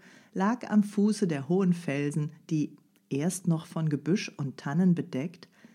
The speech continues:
zuletzt ganz kahl und schroff zum Himmel hinaufragen. An der einen Seite der Alp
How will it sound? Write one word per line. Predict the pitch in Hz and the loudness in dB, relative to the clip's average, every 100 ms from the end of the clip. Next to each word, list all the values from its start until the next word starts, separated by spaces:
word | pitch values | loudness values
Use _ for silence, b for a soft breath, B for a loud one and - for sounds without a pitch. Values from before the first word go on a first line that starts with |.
| b b | b b
zuletzt | - 190 202 214 - - | 2 4 4 0 -8 -4
ganz | 170 220 226 | 2 2 2
kahl | - - 143 147 170 180 | -8 -6 -4 -4 -4 -6
und | - 127 | -8 -10
schroff | - - 160 170 - b b | -10 -4 -4 -4 -12 b b
zum | - 214 | 0 6
Himmel | 196 190 185 | 8 8 8
hinaufragen. | 175 185 127 123 - 120 113 - - _ _ _ _ _ _ | 8 6 4 -4 -10 -10 -10 -10 -12 _ _ _ _ _ _
An | 139 | -10
der | 120 117 | -6 -2
einen | 131 156 175 | 0 6 6
Seite | 160 135 139 175 | 6 4 2 2
der | 170 - 135 | 2 0 -2
Alp | 139 165 | -4 -6